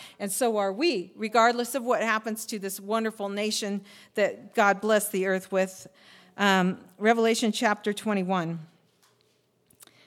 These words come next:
and verse twenty-two. And this is, this is John having a revelation of the New Jerusalem that will come.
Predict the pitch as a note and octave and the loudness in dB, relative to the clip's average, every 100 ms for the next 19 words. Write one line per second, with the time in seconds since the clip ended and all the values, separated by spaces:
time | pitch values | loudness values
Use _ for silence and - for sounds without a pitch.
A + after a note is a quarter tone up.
0 | _ _ - G3 F#3+ F#3 F#3 F#3 F#3+ F#3+ | _ _ -6 -2 2 2 0 0 0 -2
1 | G3+ G3+ G3 - G3+ F#3 F#3 A3+ F#3 E3 | 0 -2 -2 -4 -2 -2 -4 -4 -2 -4
2 | D#3+ - _ _ - F#3 G3 A3 B3 A3 | -8 -14 _ _ -4 -2 0 0 -2 -4
3 | - - - _ C4+ C4+ B3 - B3+ A#3+ | -4 -8 -20 _ -2 0 -2 2 4 4
4 | A#3 A#3+ A#3 A3+ A3 - G3+ G3 A3+ G#3+ | 4 2 2 2 0 0 -2 2 2 2
5 | G#3+ A3 A3+ A#3 G#3 G#3 - G#3 G3+ G3 | 2 2 0 0 0 -2 0 2 2 -2
6 | - _ _ _ _ - G3 G#3 A3+ G#3+ | -12 _ _ _ _ -2 2 4 4 2
7 | G#3+ G#3 G#3+ G#3 F#3 F3+ F3+ F#3 F#3+ - | 0 0 -2 -2 -2 0 -2 -2 -6 -4
8 | A3 G3+ F#3 F3 | -2 0 0 -2